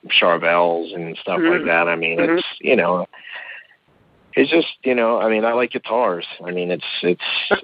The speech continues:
Speaker 1: you know, it, that's, you know, that's it. I mean, if you're a guitar player, it's, it's just,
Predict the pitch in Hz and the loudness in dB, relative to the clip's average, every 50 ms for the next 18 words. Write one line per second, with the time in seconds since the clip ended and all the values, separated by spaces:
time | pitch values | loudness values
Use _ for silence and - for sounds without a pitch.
0 | - - - 101 95 92 90 87 85 85 82 _ - - - _ _ _ - - | -4 -6 -2 0 0 2 2 2 0 0 -4 _ -14 -20 -20 _ _ _ -18 -12
1 | - - - - - - _ - 87 95 92 - - 92 95 95 - - - - | -6 -6 -4 -4 -6 -8 _ -10 -12 -12 -8 0 2 2 2 2 0 -4 -4 -4
2 | - - - - - - _ _ _ _ - 98 95 95 92 90 95 92 90 - | -2 -4 -4 -6 -8 -12 _ _ _ _ 0 2 4 4 6 6 6 4 4 4
3 | 101 104 101 95 92 90 90 90 90 87 - - 98 92 87 - - 104 101 95 | 4 4 4 4 2 2 0 0 -2 -2 -4 -4 -4 -4 -4 -2 2 2 4 4
4 | 95 - - 101 95 98 98 - - 92 87 82 82 85 85 85 - - - - | 4 2 2 4 4 4 4 2 2 2 4 4 4 4 4 2 0 -4 -14 -14
5 | _ - - 78 - - - - 92 87 - | _ -10 -10 -10 -8 -6 -2 0 0 0 0